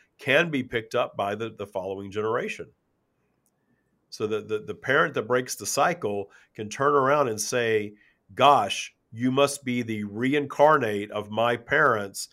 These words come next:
because you are just like them," even if they've never met. That happens, that, that, that is not uncommon at all in your world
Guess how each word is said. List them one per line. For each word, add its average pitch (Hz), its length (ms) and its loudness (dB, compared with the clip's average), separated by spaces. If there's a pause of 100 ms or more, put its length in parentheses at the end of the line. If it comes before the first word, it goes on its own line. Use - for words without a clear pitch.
(260)
because 104 340 -4
you 127 380 2
are 107 80 2
just 107 240 -6
like 113 220 -4
them," 165 380 -2 (640)
even 190 280 0
if 170 120 -2
they've 156 200 0
never 156 240 2
met. 165 440 0 (2000)
That 139 160 6
happens, 120 460 2
that, 120 200 -2
that, 117 160 -2
that 127 160 2
is 139 120 -4
not 120 200 2
uncommon 110 420 -4
at 107 80 -4
all 175 240 0
in 110 80 -8
your 92 160 -10
world - 440 -16